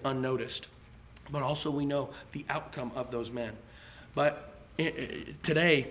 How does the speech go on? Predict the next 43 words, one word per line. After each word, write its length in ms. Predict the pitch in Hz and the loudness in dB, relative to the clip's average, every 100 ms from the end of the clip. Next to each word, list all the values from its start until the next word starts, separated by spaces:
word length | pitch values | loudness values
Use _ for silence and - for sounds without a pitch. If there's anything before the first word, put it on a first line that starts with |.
| - - - 151 | -8 -18 -8 4
God, 240 | 151 160 | 6 6
uh, 340 | - - - 143 - - | 2 -6 -4 -4 -4 -6
again, 340 | 139 139 127 - | -2 0 0 2
only 380 | 160 175 175 160 147 | 6 8 8 6 4
answers, 480 | 151 147 139 127 - | 4 4 2 2 0
he 140 | 160 | 0
only 240 | 160 151 - | 2 2 4
offers 520 | 151 156 - 123 - - - - | 4 4 2 0 -2 -6 -16 -4
one 440 | 139 151 151 151 | 4 6 6 2
high 220 | - 139 131 | 0 0 0
priest. 440 | - 131 107 - - | 0 0 0 -6 -10
He 140 | - 139 | -4 0
doesn't 260 | 151 160 - | 2 2 2
offer 260 | 147 - 131 | 2 2 -2
many. 320 | 123 107 - - - - - | -2 -4 -8 -16 -20 -14 0
You 100 | 160 | 6
don't 200 | 175 180 | 8 6
get 120 | 185 | 2
to 100 | 160 | 0
say, 360 | - 175 147 131 - - | 0 0 0 -2 -4 8
"Well, 360 | 151 151 147 - - - | 10 10 6 -4 -4 4
I 100 | 180 | 6
don't 120 | 180 | 8
really 180 | 170 165 | 6 4
like 280 | 160 165 156 | 4 2 0
what 100 | 147 | 0
this 160 | 160 | 0
high 120 | 165 | 0
priest 260 | 151 160 156 | 2 2 4
has 160 | 151 - | 2 2
to 120 | - | 4
offer. 260 | 165 185 160 | 4 6 6
I 80 | 156 | 4
don't 140 | 160 | 4
really 160 | 165 160 | 2 4
like 200 | 151 151 | 4 4
what 100 | 151 | 2
he 60 | |
has 180 | 160 151 | 2 2
to 80 | 151 | 2
say. 400 | - 240 180 151 - - | 4 8 8 6 0 0
And 120 | 165 | 0
so, 400 | 165 165 160 - | 4 6 6 4